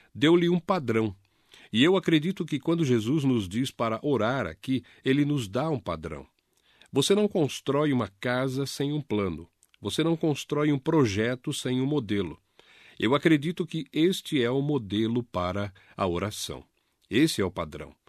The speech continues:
Este é o esqueleto. Esta é a estrutura. Eu realmente não acredito que estamos muito ligados às palavras. Eu não acho que a ideia é apenas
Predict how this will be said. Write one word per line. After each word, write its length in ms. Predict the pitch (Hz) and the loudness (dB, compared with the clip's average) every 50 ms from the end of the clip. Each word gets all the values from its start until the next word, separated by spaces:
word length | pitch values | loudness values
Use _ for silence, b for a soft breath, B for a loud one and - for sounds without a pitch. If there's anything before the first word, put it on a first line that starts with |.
| b b b b b b | b b b b b b
Este 260 | 92 110 127 123 - 143 | -4 -2 -2 -2 -2 -2
é 60 | 131 | -2
o 40 | 127 | -2
esqueleto. 760 | 123 - - - 131 104 95 110 110 95 - _ - 69 - _ b b b b b _ | -4 -4 -2 -2 0 0 2 0 0 0 -4 _ -18 -18 -18 _ b b b b b _
Esta 440 | 98 104 117 - - - 127 110 | -6 -4 -4 -4 -4 -4 -2 -2
é 220 | 101 101 113 117 110 | 0 0 0 0 0
a 280 | 104 104 101 95 95 | -2 -2 -2 -2 -2
estrutura. 840 | 107 131 - - - 151 131 120 - _ 120 123 110 92 78 71 - - _ _ _ B B B B B B B B B | -2 -2 -2 -2 -2 -4 -4 -4 -6 _ -4 -2 -2 -2 -4 -8 -12 -16 _ _ _ B B B B B B B B B
Eu 100 | 156 143 | 2 6
realmente 420 | 156 202 185 147 135 143 139 - | 6 6 6 6 4 2 2 0
não 160 | 147 147 151 143 | 0 0 0 0
acredito 540 | 131 - 151 151 131 101 107 120 120 135 | 0 0 0 0 0 0 -4 -4 -4 -6
que 140 | 127 - 147 | -6 -4 -6
estamos 500 | 135 - - - 113 110 120 120 113 95 | -6 -6 -2 -2 0 0 2 0 -2 -2
muito 300 | 95 98 113 120 - 120 | 0 -2 -2 -2 -2 -4
ligados 760 | 127 139 101 87 98 98 107 117 117 110 107 104 101 95 87 92 | -6 -6 -4 -4 -2 0 0 0 -2 -2 -4 -4 -4 -4 -4 -4
às 240 | 90 87 82 - - | -6 -6 -6 -8 -8
palavras. 760 | - - 113 90 87 101 104 98 82 80 80 76 - - - B B B B B B B - | -6 -4 -4 -2 -2 -2 -4 -4 -6 -8 -12 -14 -14 -16 -16 B B B B B B B -2
Eu 400 | - 117 127 131 123 113 110 92 | 2 4 6 6 6 4 2 0
não 240 | 98 120 135 123 110 | 0 0 0 2 2
acho 320 | 123 143 156 - - 123 | 2 0 0 -2 -4 -6
que 160 | 104 - - 104 | -6 -2 -2 -2
a 60 | 90 | -2
ideia 480 | 82 78 78 95 104 117 113 98 90 - | -2 -4 -4 -4 -4 -2 -2 -4 -4 -4
é 120 | 107 107 | -4 -4
apenas 580 | 98 95 - - 117 127 131 120 104 92 - | -4 -4 -4 -4 -2 0 0 0 -2 -4 -6